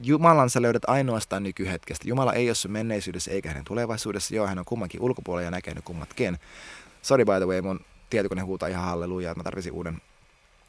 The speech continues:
uuden MacBookin. Ja toi tuuletin on ihan, ää, se on aivan hazardi. Oota, mä vedän itse asiassa välissä poikki ja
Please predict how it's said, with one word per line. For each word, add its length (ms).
uuden 200
MacBookin. 460
Ja 120
toi 160
tuuletin 420
on 60
ihan, 200
ää, 380
se 160
on 100
aivan 420
hazardi. 460
Oota, 160
mä 140
vedän 140
itse 160
asiassa 260
välissä 320
poikki 440
ja 80